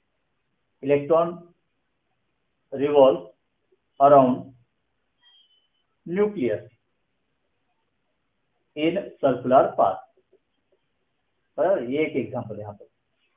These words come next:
जैसे इलेक्ट्रॉन, देखिए nucleus है यहाँ पर और ये electron यहाँ पर, तो electron revolves around the nucleus in circular path। तो यहाँ इस example में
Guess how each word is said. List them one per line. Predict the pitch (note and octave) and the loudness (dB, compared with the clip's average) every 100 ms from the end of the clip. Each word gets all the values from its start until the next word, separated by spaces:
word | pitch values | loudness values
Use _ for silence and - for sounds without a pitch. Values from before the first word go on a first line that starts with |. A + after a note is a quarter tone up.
| _ | _
जैसे | D3+ C#3+ | -4 0
इलेक्ट्रॉन, | E3 F3+ G3 - A2 G2 - _ _ _ _ _ _ _ _ _ | 4 4 4 2 -4 -4 -16 _ _ _ _ _ _ _ _ _
देखिए | C3+ A2 G#2+ | -10 -10 -10
nucleus | A2 C#3 C#3+ D3+ D3 | -6 -6 -2 0 0
है | D3 | -2
यहाँ | C#3+ C3+ C#3+ | -2 -4 -4
पर | D#3 E3 _ _ _ _ _ _ - | -6 -8 _ _ _ _ _ _ 0
और | C#3+ | 0
ये | C#3+ E3 | 2 0
electron | E3+ D3+ D#3+ D#3+ C#3 B2 | 0 4 4 4 -2 -2
यहाँ | A#2 G#2 | -6 -8
पर, | G#2 D3+ | -10 -14
तो | - _ _ _ D#3+ | -16 _ _ _ -6
electron | D3+ F3 F#3 A3+ A3+ | 4 4 6 4 4
revolves | F3 E3 F3+ F#3+ - | 4 6 6 6 2
around | D3+ D3 D3+ D3 | 2 4 4 2
the | F3+ | 0
nucleus | C#3+ - C#3 C#3 | -2 -2 -4 -2
in | G3+ G#3 | -6 -4
circular | A#3 - E3+ D3 C3+ | -4 0 2 2 0
path। | C3 - _ _ _ _ _ _ _ | -6 -8 _ _ _ _ _ _ _
तो | G#3 | 2
यहाँ | E3+ C#3+ G#3+ A#3+ - | 2 2 0 0 -4
इस | A3 - | -6 2
example | G#3+ C#3+ F3 - C#3+ | 2 2 -4 -2 -2
में | C3+ G#3+ | -2 -6